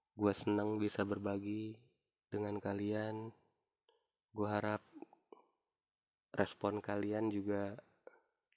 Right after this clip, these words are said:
baik-baik aja, karena ini podcast pertama gue. Langsung ngebahas isu sensitif.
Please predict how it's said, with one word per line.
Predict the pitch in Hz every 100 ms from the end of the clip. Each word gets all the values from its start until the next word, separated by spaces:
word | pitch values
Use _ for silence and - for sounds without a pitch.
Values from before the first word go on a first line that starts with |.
| _
baik-baik | 98 101 101 - 101 101 -
aja, | 95 98 107 107 107 107 - _ _ _ _ _ _ _ _
karena | 107 101 104
ini | 104 110 101 104
podcast | 104 - 95 - 98 - -
pertama | - 95 101 101 101
gue. | 98 101 110 120 120 - - - _ _ _ _ _ _ _ _ _ _ _
Langsung | 101 101 101 - 101 101 101 98 101 101 104 - - _
ngebahas | 101 98 98 101 98 - - - - - _ _ _ _
isu | - - 104
sensitif. | - 101 - 101 - 117 113 - - -